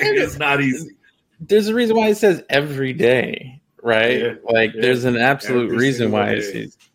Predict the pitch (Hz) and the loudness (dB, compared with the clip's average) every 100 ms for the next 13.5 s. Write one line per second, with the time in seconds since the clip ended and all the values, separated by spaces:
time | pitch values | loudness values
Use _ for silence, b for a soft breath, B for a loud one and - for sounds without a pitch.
0 | _ 120 120 117 120 110 117 110 110 110 | _ 0 0 0 -4 2 2 2 -4 -2
1 | 113 110 110 110 110 117 104 - 110 113 | -2 -2 -2 -2 -2 -4 -4 -6 -10 -12
2 | 113 - - 135 120 120 113 107 110 110 | -12 -12 -2 -2 0 -2 0 -2 -2 0
3 | 104 - 113 104 107 104 101 - _ b | -2 -6 -10 -4 -2 -2 -4 -10 _ b
4 | b b b - 107 98 98 110 113 110 | b b b -4 0 0 -2 -6 -8 -8
5 | 107 131 135 104 104 - 117 110 - 117 | -2 0 2 0 -2 -4 -2 -4 -2 0
6 | 110 104 104 113 _ b b b 123 117 | 2 2 -2 -10 _ b b b 0 2
7 | 110 104 139 143 104 - 127 120 113 117 | 2 2 2 2 -2 -4 0 0 0 -6
8 | _ 110 110 113 113 139 120 110 110 123 | _ -4 -4 -6 -2 0 0 0 0 2
9 | 131 120 117 110 - 117 104 104 - - | 2 0 -2 -4 -2 2 2 0 -6 -16
10 | - 113 107 110 107 107 - - 113 - | -2 -2 2 2 2 -2 -10 -4 -4 -2
11 | 175 156 - 123 117 110 110 - 147 110 | -4 -2 0 0 0 -6 -12 0 0 2
12 | 104 104 107 113 - 104 104 104 - - | -2 0 0 0 0 2 2 0 -6 -10
13 | 107 104 101 104 131 | -4 -2 0 -2 -4